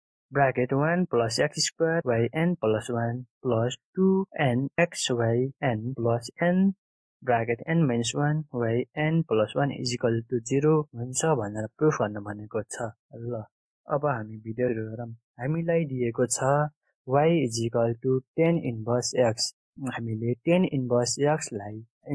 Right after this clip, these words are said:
x-को टर्ममा डेरिभेटिभ गर्दा हामीले वाई वान is equal to one upon one plus x square हुन्छ। ten inverse x-को डेरिभेटिभ one upon one plus x square हो। हामीले तलकोलाई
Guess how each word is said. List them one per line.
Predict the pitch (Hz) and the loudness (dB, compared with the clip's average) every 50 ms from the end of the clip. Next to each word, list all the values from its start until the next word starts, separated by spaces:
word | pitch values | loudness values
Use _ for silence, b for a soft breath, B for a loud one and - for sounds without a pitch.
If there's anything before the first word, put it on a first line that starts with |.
| 131 131 139 151 170 | 0 2 2 2 2
x-को | - - - - - 180 185 - - | 0 -4 -8 -4 0 0 0 0 0
टर्ममा | 123 113 113 107 107 107 110 113 113 | -2 -2 -2 -2 -2 -2 -2 0 2
डेरिभेटिभ | 135 143 147 156 151 151 151 - 165 160 151 127 | 2 4 4 4 2 2 0 0 -2 -2 0 2
गर्दा | 113 107 104 104 - 113 113 117 113 117 | 2 2 2 0 -2 -2 -2 0 0 -2
हामीले | 120 120 113 104 104 113 113 117 120 117 _ _ _ _ _ _ _ - 139 | -2 -2 -4 -6 -6 -4 -4 -4 -6 -8 _ _ _ _ _ _ _ -2 2
वाई | 143 156 160 160 165 | 4 6 6 6 6
वान | 170 160 139 | 4 4 2
is | 120 107 110 113 110 | 0 0 -2 -2 0
equal | 117 110 110 113 117 | 0 0 0 0 0
to | 127 123 123 | 2 2 4
one | 135 139 139 139 139 | 4 2 2 2 0
upon | 139 - - 143 143 147 147 147 - 139 131 139 | 0 -2 -2 -2 -2 -2 -4 -6 -8 -4 0 0
one | 143 151 156 160 160 151 - | 2 2 2 0 -2 0 2
plus | - 107 107 104 - - 127 120 | 2 2 2 2 0 -2 -2 -2
x | - 123 117 | -2 -4 -4
square | - - 135 127 117 104 104 | -2 0 0 0 0 -2 -6
हुन्छ। | 104 104 104 - 123 120 113 110 - _ - | -14 -20 -16 -12 -10 -10 -10 -10 -12 _ -2
ten | 156 160 160 160 160 | -2 0 0 0 0
inverse | 160 147 156 156 160 160 - 139 131 113 | 2 2 4 4 4 2 2 2 2 2
x-को | - - 120 113 | 0 -2 -2 0
डेरिभेटिभ | 131 135 147 139 143 147 - 147 147 147 143 151 | 0 2 2 2 2 0 2 2 0 2 2 2
one | 160 165 151 113 | 2 2 2 0
upon | 107 - 117 113 113 117 123 135 | 0 0 0 2 2 2 2 0
one | 143 151 160 151 - | 0 0 -2 0 0
plus | 110 110 - - - - | 0 2 2 0 -4 -6
x | - 113 - - | -6 -6 -6 -4
square | - 117 110 110 | -2 -2 0 0
हो। | 113 120 120 - 113 | 0 0 0 -2 -2
हामीले | 120 127 123 113 113 120 120 123 127 - _ _ _ - | 0 0 0 0 0 0 -2 -2 -4 -6 _ _ _ 0
तलकोलाई | 165 160 160 156 160 156 151 - 160 156 151 151 156 | 2 4 4 4 4 4 2 0 0 0 2 2 0